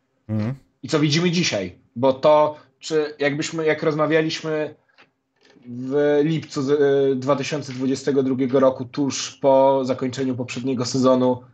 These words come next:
Speaker 2: ja bym ci powiedział: „Słuchaj, Oklahoma będzie walczyła do ostatniego, do ostatniej chwili o play-offy”.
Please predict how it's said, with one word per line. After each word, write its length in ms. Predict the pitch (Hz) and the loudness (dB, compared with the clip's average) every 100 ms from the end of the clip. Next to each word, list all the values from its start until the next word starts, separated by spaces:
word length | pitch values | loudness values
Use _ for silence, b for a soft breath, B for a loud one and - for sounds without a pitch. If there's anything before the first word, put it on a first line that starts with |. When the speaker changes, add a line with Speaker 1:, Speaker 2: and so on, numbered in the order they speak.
| b b | b b
Speaker 2:
ja 180 | 123 143 | 4 4
bym 160 | 147 147 | 4 -2
ci 120 | - | -4
powiedział: 400 | 151 143 139 143 | -2 -2 0 -2
„Słuchaj, 380 | - 175 123 123 | 0 0 0 -4
Oklahoma 600 | 135 151 147 165 160 151 | -2 0 2 2 2 0
będzie 300 | 156 147 160 | -2 -4 -2
walczyła 720 | 151 151 151 175 175 170 165 | 0 -2 -2 -2 0 2 0
do 160 | 147 | -2
ostatniego, 1000 | 165 165 175 170 175 170 175 170 175 175 160 165 | -4 -2 -4 -6 -6 2 4 6 4 2 0 -8
do 80 | 156 | -8
ostatniej 340 | 156 160 165 - | -6 -8 -8 -6
chwili 220 | 165 165 | -2 0
o 60 | |
play-offy”. 560 | 151 165 143 117 - | 2 4 4 2 -2